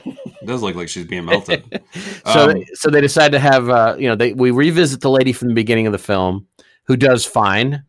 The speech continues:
Speaker 2: She has a good experience. She's proud of this decision.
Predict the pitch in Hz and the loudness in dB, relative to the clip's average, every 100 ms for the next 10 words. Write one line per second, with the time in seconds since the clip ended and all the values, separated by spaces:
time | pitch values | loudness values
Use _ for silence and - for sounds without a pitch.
0 | _ _ _ _ _ - 135 135 127 117 | _ _ _ _ _ -8 -2 0 0 0
1 | 120 107 - 113 101 98 98 110 - 123 | 0 0 -2 -4 -2 -2 -4 -10 -4 0
2 | 107 101 90 - - 104 92 101 - 95 | 2 0 -4 -14 -8 -6 -6 -6 -4 -4
3 | 95 110 | -2 -4